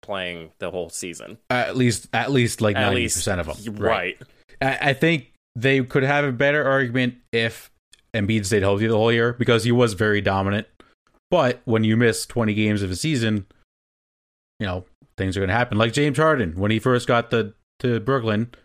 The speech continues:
Speaker 2: he was playing like the M V P, and he missed thirty games. He's out of the conversation. So I think Philly fans just find stuff to get mad about.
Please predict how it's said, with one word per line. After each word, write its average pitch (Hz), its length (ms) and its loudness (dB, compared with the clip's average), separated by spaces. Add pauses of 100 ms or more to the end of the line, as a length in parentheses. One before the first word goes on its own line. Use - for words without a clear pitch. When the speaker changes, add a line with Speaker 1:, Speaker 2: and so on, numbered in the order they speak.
(120)
Speaker 2:
he 127 60 4
was 123 100 4
playing 123 180 2
like 113 140 2
the 113 80 2
M 113 80 0
V 113 100 2
P, 107 300 -2 (160)
and 110 80 -2
he 113 80 2
missed 135 180 0
thirty 104 220 2
games. 87 400 -4
He's 98 180 -4
out 104 80 2
of 104 60 2
the 98 80 -2
conversation. 98 420 -2 (340)
So 87 360 -4 (560)
I 107 100 -4
think 110 180 -2
Philly 113 300 2
fans 104 480 -2
just - 220 -8
find 101 280 -2
stuff 101 200 -4
to 98 80 -6
get 95 100 -4
mad 104 160 -2
about. - 220 -12